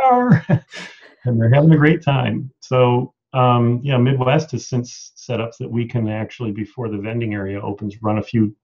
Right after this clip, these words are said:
activities and people play the games, and, and that's really what sells it is, you know, you, you, once, once you've played it and see what it's like and how much it's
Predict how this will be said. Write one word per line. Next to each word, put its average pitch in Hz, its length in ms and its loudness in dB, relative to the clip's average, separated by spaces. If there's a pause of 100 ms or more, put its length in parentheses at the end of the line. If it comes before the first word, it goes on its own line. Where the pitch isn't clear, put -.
(120)
activities 101 600 0
and 98 100 0
people 110 320 -4
play 101 260 -2
the 101 100 -4
games, 104 480 -2
and, 107 160 0 (520)
and 165 80 8
that's 196 200 4
really 147 200 8
what 98 160 2
sells 117 380 2
it 92 140 -8
is, 95 400 -12 (400)
you 156 120 -6
know, 95 140 -6
you, 101 260 -10
you, 117 160 -14 (160)
once, 113 220 -4 (180)
once 120 320 -6
you've 104 140 -14
played 120 300 0
it 104 100 -6
and 101 80 -14
see 113 220 -6
what 104 120 -4
it's 101 200 -12
like 107 240 -6
and 107 100 -8
how 107 160 -8
much 107 360 -10
it's - 460 -16